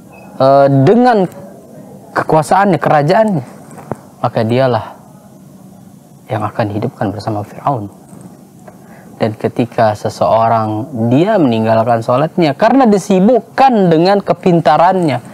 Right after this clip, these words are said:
kejeniusannya, luar biasanya dia dalam menemukan ilmu pengetahuan dunianya,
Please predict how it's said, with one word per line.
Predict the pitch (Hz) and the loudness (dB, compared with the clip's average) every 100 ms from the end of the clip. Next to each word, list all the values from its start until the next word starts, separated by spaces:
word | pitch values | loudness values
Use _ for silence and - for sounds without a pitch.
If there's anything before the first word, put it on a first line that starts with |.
| - - - - | -20 -20 -20 -2
kejeniusannya, | 180 156 170 185 208 202 254 254 214 151 117 - - - - - - - - - - - - | 2 4 4 4 2 2 0 2 2 0 -2 -8 -20 -20 -20 -20 -20 -20 -20 -20 -20 -12 0
luar | 170 214 214 | 2 4 4
biasanya | 175 208 226 294 320 277 | 4 4 4 4 4 4
dia | 269 | 4
dalam | 240 240 233 | 4 4 2
menemukan | 233 220 277 311 277 220 147 - - - - - - | 2 2 2 2 0 0 -2 -8 -20 -20 -20 -14 -4
ilmu | 175 180 | -2 -2
pengetahuan | 160 135 127 127 139 139 131 | -2 -4 -2 -2 -2 -2 -4
dunianya, | 127 131 156 127 117 | -4 -2 -2 -2 -8